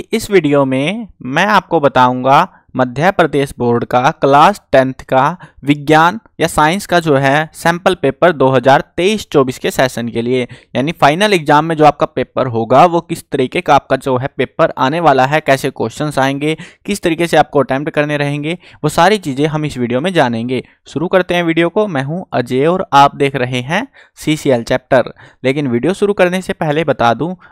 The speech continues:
अगर आपको एमपी बोर्ड के क्लास टेंथ के किसी बाकी सब्जेक्ट के सॉल्यूशन, मतलब पेपर एनालिसिस की वीडियो देखने की, पेपर किस तरीके का आएगा, तो डिस्क्रिप्शन में प्लेलिस्ट का लिंक मिल जाएगा, वहां से देख सकते हो। और अगर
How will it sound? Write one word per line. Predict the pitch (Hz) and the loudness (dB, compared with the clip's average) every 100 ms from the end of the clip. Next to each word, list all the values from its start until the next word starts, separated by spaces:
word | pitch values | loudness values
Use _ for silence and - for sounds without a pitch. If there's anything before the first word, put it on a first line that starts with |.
| - | -4
अगर | 143 180 | 0 4
आपको | 160 135 - 170 | 4 4 0 -2
एमपी | - 135 160 185 | 0 -2 -2 -2
बोर्ड | 151 127 127 | 2 2 0
के | 120 160 | -4 -6
क्लास | 147 131 143 - | 0 2 2 0
टेंथ | 127 127 | -4 -4
के | - | -8
किसी | 160 180 175 | -8 -6 -6
बाकी | 135 123 - 180 | 0 -2 0 -4
सब्जेक्ट | 175 160 160 - | -4 -2 -4 -4
के | 165 | -4
सॉल्यूशन, | 147 139 139 147 156 135 | -2 -2 -2 -4 -6 -6
मतलब | 135 135 131 - | -2 0 -2 -2
पेपर | 135 - 143 135 | -4 0 0 2
एनालिसिस | 135 135 135 151 143 | 0 0 -4 -6 -8
की | 143 | -4
वीडियो | 127 127 | -2 0
देखने | 120 120 135 | 0 -4 -6
की, | 170 | -8
पेपर | - 127 131 | -8 -6 -8
किस | - - - | -10 -14 -10
तरीके | 113 143 | -8 -4
का | 156 | 0
आएगा, | 135 127 143 208 - - - - | 2 2 2 -2 -6 -20 -20 2
तो | 151 147 | 6 6
डिस्क्रिप्शन | 147 - 165 180 | 4 -4 -6 -4
में | 185 185 | -4 -4
प्लेलिस्ट | 160 143 147 - | -2 -2 -2 -2
का | 143 | -2
लिंक | 139 120 | -2 -4
मिल | 117 117 | -4 -4
जाएगा, | 120 127 160 | 0 2 2
वहां | 143 123 127 | 0 -2 -4
से | 170 | -2
देख | 143 113 | -2 -2
सकते | 110 - 113 | -6 -6 -4
हो। | 113 143 113 _ - | 0 0 0 _ 0
और | 139 - | 0 2
अगर | 156 160 156 | 0 2 0